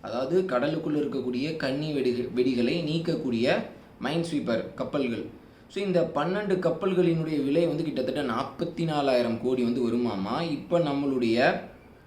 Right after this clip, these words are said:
டிஃபென்ஸ் மினிஸ்ட்ரி வந்து டிஃபென்ஸ் அக்விசிஷன் கவுன்சில் கிட்ட இந்த ப்ரொபோசலை கொண்டு போய் வைக்க போறாங்க. இந்த மாதிரி பன்னெண்டு கப்பல், இந்த கப்பல் வேணும் அப்படின்னு சொல்லி வைக்க போறாங்க. இதுக்கு முன்னாடி ரெண்டாயிரத்தி பத்துக்கு முன்னாடி இதை பத்தி பேசிட்டு இருந்தாங்க. ஆனா, செலவு ரொம்ப அதிகமாகும்,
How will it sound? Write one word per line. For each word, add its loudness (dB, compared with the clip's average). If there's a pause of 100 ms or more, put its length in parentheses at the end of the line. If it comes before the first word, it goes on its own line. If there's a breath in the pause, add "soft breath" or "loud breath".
(120)
டிஃபென்ஸ் -4
மினிஸ்ட்ரி -2
வந்து 2 (760)
டிஃபென்ஸ் -4
அக்விசிஷன் -4
கவுன்சில் -4
கிட்ட -4
இந்த -2
ப்ரொபோசலை -2
கொண்டு -2
போய் 2
வைக்க 0
போறாங்க. -4
இந்த -8
மாதிரி -4
பன்னெண்டு -2 (280 loud breath)
கப்பல், -2
இந்த 0
கப்பல் 0
வேணும் 0
அப்படின்னு -6
சொல்லி -6
வைக்க -6
போறாங்க. -6 (340 loud breath)
இதுக்கு -2
முன்னாடி 4
ரெண்டாயிரத்தி 4
பத்துக்கு -4
முன்னாடி 0
இதை 0
பத்தி -2
பேசிட்டு -2
இருந்தாங்க. 0
ஆனா, 0
செலவு 0
ரொம்ப 2
அதிகமாகும், 0